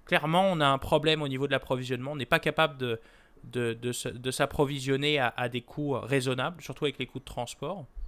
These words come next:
qui sont les tels. Donc, c'est un, comme un double effet pervers, en fait, qui se crée.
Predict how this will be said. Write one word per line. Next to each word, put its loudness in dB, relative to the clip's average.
qui -10
sont -10
les -6
tels. -2
Donc, -14
c'est 4
un, 0
comme 6
un 4
double 0
effet 0
pervers, -2
en -6
fait, -4
qui -8
se -8
crée. -6